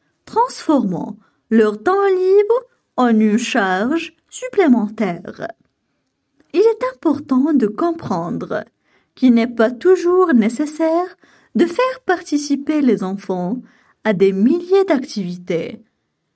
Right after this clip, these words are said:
Il faut aussi leur laisser de l'espace pour se reposer, dormir, jouer et même s'ennuyer. L'ennui les oblige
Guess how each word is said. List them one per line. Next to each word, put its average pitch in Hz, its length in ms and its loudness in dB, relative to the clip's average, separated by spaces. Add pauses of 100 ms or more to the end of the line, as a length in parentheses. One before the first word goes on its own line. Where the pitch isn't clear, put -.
(480)
Il 226 160 2
faut 226 180 2
aussi 208 460 0 (440)
leur 381 280 4
laisser 330 560 0
de 240 120 0
l'espace 370 760 -2 (420)
pour 403 240 4
se - 140 -2
reposer, 185 920 0 (440)
dormir, 208 880 0 (500)
jouer 220 720 2 (300)
et 240 140 4
même 202 500 0 (160)
s'ennuyer. 240 960 -2 (680)
L'ennui 208 840 0
les 202 260 4
oblige 190 720 0